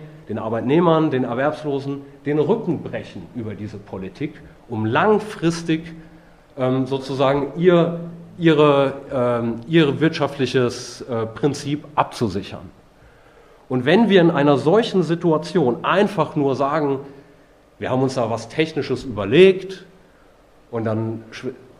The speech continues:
singen wir irgendwie, äh, die Europahymne oder so, dann, glaube ich, gehen die Leute erst recht nach rechts. Und dann werden wir sozusagen keine Mehrheiten mehr in Europa haben. Und deswegen finde ich es richtig,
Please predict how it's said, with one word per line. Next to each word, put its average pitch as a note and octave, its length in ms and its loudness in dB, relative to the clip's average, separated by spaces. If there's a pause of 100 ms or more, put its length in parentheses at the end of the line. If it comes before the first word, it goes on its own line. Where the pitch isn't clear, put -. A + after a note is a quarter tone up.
(360)
singen C3+ 280 0
wir B2+ 160 2
irgendwie, A2+ 580 0
äh, G#2 540 -4
die G#2+ 180 -4
Europahymne D#3+ 960 4
oder C#3 280 0
so, D3 300 -2 (260)
dann, G#3+ 320 2
glaube G#2 400 -2
ich, G#2 160 -12
gehen D3 160 0
die D3 80 2
Leute C#3 360 2
erst C3 260 -8
recht E3 560 -4
nach G#2+ 340 -4
rechts. - 540 -12 (520)
Und B2 180 -2
dann G3 480 4
werden D#3+ 400 4
wir D#3 160 2
sozusagen C#3 640 -6
keine D#3+ 300 2
Mehrheiten C#3+ 480 2
mehr C3 80 2
in C3 80 2
Europa B2+ 380 0
haben. D#3+ 240 2
Und A2+ 60 2
deswegen C#3+ 340 0
finde C#3+ 240 -2
ich B2+ 80 -10
es A2+ 320 -8
richtig, - 560 -4